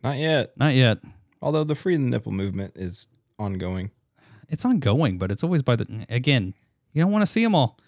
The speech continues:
Speaker 1: Right.
Speaker 2: Um, in <laughs> reaction to the complaint and the ombudsman's, uh,
Speaker 1: Gesundheit.
Speaker 2: involvement in the case, the Berliner, Berliner Baderbetrieb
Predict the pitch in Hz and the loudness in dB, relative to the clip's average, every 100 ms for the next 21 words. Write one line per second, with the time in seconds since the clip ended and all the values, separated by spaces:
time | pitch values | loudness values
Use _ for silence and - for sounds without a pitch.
0 | _ _ - 147 147 151 139 113 160 190 | _ _ -10 -2 4 6 6 4 4 6
1 | 180 135 269 - 190 175 160 147 147 165 | 8 6 4 2 0 2 2 2 2 4
2 | 180 175 - 147 143 131 127 123 110 147 | 4 4 4 4 6 6 6 4 4 2
3 | 143 135 123 131 139 127 - - _ _ | 4 2 4 4 4 2 -2 -8 _ _
4 | _ - 143 127 117 110 - 98 90 - | _ 2 6 6 6 4 0 -2 0 6
5 | 151 147 180 175 190 - 226 175 170 143 | 6 8 8 8 8 8 6 6 6 6
6 | 170 151 135 127 - _ _ _ - 139 | 4 6 6 4 -4 _ _ _ -2 2
7 | 131 117 131 147 151 143 135 160 233 277 | 2 -2 2 4 6 6 6 6 6 6
8 | 269 262 240 _ _ _ _ _ _ 131 | 6 4 2 _ _ _ _ _ _ 2
9 | 123 135 175 220 220 214 196 _ _ _ | 4 4 4 4 2 2 0 _ _ _
10 | _ - 131 156 196 240 226 175 196 - | _ -18 0 2 4 4 2 4 2 2
11 | 208 196 180 170 | 2 4 4 2